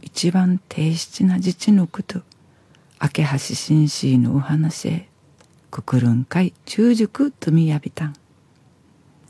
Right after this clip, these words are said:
栗からの日本のまあのやうてん、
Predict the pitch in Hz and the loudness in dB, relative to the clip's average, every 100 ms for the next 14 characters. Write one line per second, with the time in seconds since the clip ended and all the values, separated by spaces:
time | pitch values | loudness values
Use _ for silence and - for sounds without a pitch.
0 | _ _ _ _ _ _ - 190 180 - | _ _ _ _ _ _ -2 0 0 0
1 | 180 175 180 185 - 196 220 214 190 170 | 2 4 4 4 4 4 6 6 6 4
2 | - _ _ _ _ 180 214 262 240 170 | 0 _ _ _ _ 2 4 6 6 6
3 | 165 185 180 175 170 - 202 - | 4 2 2 0 -2 2 2 2